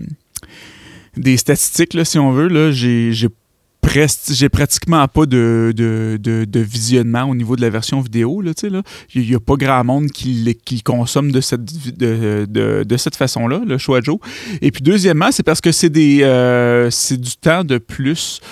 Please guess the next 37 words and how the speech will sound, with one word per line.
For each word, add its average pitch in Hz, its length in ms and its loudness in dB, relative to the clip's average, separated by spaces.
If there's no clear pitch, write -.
Donc, - 180 0
moi, 147 220 2
c'est 143 120 0
sûr, 156 200 2
tu 135 80 -2
sais, 156 120 0
je 135 80 -4
dois 135 120 2
filmer 135 280 -2
le 139 60 -2
vidéo, 127 280 0
je 143 60 -6
dois 123 100 2
le 110 40 -2
transférer 117 560 -2
dans 120 120 -2
l'ordinateur, 110 520 -2
je 113 60 -4
dois 113 100 -2
synchroniser 107 480 -4
avec 107 240 -2
l'audio, 143 540 0
je - 60 -12
dois 131 120 0
faire 120 200 -2
mon 117 180 -2
rendu, 123 500 -2
je 127 60 -4
dois 117 160 -2
l'emmener 113 320 -2
sur 113 180 -6
YouTube, 123 480 -2
après 110 220 -4
ça, 117 180 -4
je 110 100 -6
le 107 80 -4
partage. 127 460 -2